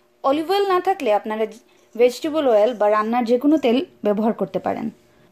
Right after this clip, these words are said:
ভালো করে মাখিয়ে নিন। যখন এরকম একটি ডো হয়ে আসবে, তখন আমরা উপরে একটু তেল লাগিয়ে ভেজা কাপড় দিয়ে ঢেকে রেখে দেব এক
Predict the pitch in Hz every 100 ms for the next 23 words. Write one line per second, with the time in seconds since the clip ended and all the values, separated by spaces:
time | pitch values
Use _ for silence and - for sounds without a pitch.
0 | _ _ _ _ 220 240 269 277 277 240
1 | 202 247 214 220 359 _ _ _ _ _
2 | _ _ _ _ _ - 233 269 330 330
3 | 359 359 359 247 240 262 302 226 220 185
4 | 226 392 _ _ _ _ _ _ - 240
5 | 285 302 240 220 - 277 233 330 247 -
6 | - - 277 - 262 285 233 185 190 254
7 | - _ _ _ _ _ _ _ _ _
8 | _ _ _ _ _ _ _ _ _ _
9 | _ _ _ _ _ _ _ _ _ _
10 | _ _ _ _ _ _ _ _ _ _
11 | _ _ _ 240 262 330 285 - 277 240
12 | 214 302 - 247 254 233 233 190 185 311
13 | 480 - _ _ _ _ _ _ - 233